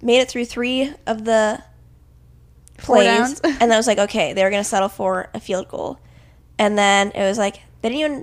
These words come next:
Speaker 1: they didn't even do the field goal. They just, like,
Speaker 2: Yeah. They're like,
Speaker 1: they're like,
Speaker 2: "You
Speaker 1: "We
Speaker 2: gotta
Speaker 1: gotta go
Speaker 2: leave.
Speaker 1: back in. Gotta
Speaker 2: Gotta
Speaker 1: go back
Speaker 2: leave."
Speaker 1: in."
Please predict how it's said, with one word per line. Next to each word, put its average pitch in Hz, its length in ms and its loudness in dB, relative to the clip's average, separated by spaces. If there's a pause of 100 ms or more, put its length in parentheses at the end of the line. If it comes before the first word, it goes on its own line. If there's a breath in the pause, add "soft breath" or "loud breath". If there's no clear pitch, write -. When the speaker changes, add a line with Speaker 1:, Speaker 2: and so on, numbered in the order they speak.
Speaker 1:
they 226 80 0
didn't 277 100 -2
even 277 140 -2
do 247 100 -2
the 247 60 -4
field 220 240 -2
goal. - 300 -10
They 214 120 -4
just, 226 220 -2
like, 220 140 4
Speaker 2:
Yeah. 247 200 -6
They're 294 380 -8
like, 254 100 0
Speaker 1:
they're 233 100 6
like, 220 80 4
Speaker 2:
"You 240 40 2
Speaker 1:
"We - 20 6
Speaker 2:
gotta 254 120 8
Speaker 1:
gotta 226 120 8
go 240 80 6
Speaker 2:
leave. 233 60 6
Speaker 1:
back 240 180 6
in. 269 260 2
Gotta 269 80 -12 (280 soft breath)
Speaker 2:
Gotta 262 180 2
Speaker 1:
go 285 60 4
back 311 140 4
Speaker 2:
leave." 302 40 0 (280)
Speaker 1:
in." 294 120 -8